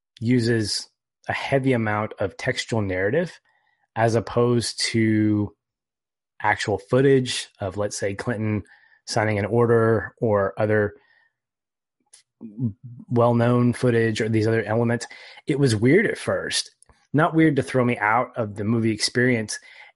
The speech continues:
It actually kind of drew me in because it's as, it's as if Ridley Scott was saying, "Look, I'm not just setting you up. I'm giving you information. I need you to understand what's going on here."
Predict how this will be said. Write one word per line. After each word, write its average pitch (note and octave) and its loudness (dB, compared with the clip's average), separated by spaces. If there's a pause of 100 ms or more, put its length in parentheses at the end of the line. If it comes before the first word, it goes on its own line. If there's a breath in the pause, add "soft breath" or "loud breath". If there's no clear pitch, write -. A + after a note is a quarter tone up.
It A#2 -12
actually D3 0
kind F3 0
of A#2 0
drew A#2+ 2
me A2+ 0
in F#2 -2 (460 soft breath)
because C3+ 2
it's C#3 -4
as, D#3 0 (120)
it's C#3+ -2
as C#3 2
if F#3 0
Ridley C#3 2
Scott B2 0
was A#2 -6
saying, A2 -2
"Look, A2+ -2 (720)
I'm C3 2
not C#3 2
just B2+ -2
setting A#2+ 0
you G#2 -2
up. F2+ -4 (440)
I'm B2+ 2
giving C3+ 2
you B2 4
information. F2+ -4 (400)
I B2 0
need B2 2
you B2+ 2
to C3 -2
understand G#2+ -2
what's G2+ -2
going F2+ -6
on F2+ -12
here." - -12